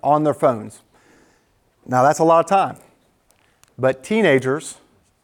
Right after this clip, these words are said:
blow that time out of the water. On average, teenagers spend seven to nine hours a day on their phones. Now, there's a little bit of research done.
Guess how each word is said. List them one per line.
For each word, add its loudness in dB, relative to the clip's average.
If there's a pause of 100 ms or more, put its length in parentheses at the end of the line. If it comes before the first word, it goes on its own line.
(640)
blow 0
that 4
time 0
out 4
of -2
the -4
water. 2 (800)
On 2
average, 0 (480)
teenagers -6
spend -8
seven -6 (360)
to -10
nine -8
hours -6
a -8
day -6 (960)
on -8
their -4
phones. -16 (560)
Now, 2 (360)
there's -2
a -6
little 4
bit 2
of -2
research -2
done. 2